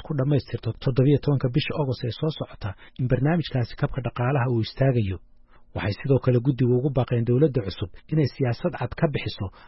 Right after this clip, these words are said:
arrinta ku saabsan qandaraasyada, haddii ay yihiin kuwo cusub iyo kuwii horeba.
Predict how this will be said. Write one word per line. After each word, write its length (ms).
arrinta 300
ku 100
saabsan 340
qandaraasyada, 680
haddii 280
ay 100
yihiin 220
kuwo 200
cusub 300
iyo 160
kuwii 240
horeba. 320